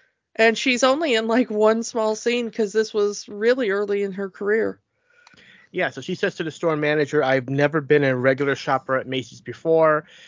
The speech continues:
Speaker 2: but if this is how you're gonna, you know, if you're going to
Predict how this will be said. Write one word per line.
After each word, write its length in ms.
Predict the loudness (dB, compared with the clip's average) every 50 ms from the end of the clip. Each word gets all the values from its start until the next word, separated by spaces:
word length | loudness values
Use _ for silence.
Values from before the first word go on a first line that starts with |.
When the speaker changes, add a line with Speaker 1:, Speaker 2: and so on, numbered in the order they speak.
| -20 -20 _ _
Speaker 2:
but 160 | 0 0 0
if 100 | 0 -2 _
this 180 | -2 -2 0
is 120 | -2 -4 0
how 480 | 2 2 4 4 4 2 0 -2 -4 -6
you're 180 | -8 -8 -8 -4
gonna, 460 | -4 -2 -2 0 0 0 0 -2 -4
you 80 | -6 -8
know, 140 | -8 -6 -6
if 180 | -6 -8 0
you're 240 | 2 4 4 4 4
going 300 | 4 4 4 6 4 2 2
to 380 | 2 2 2 2 0 -2 -4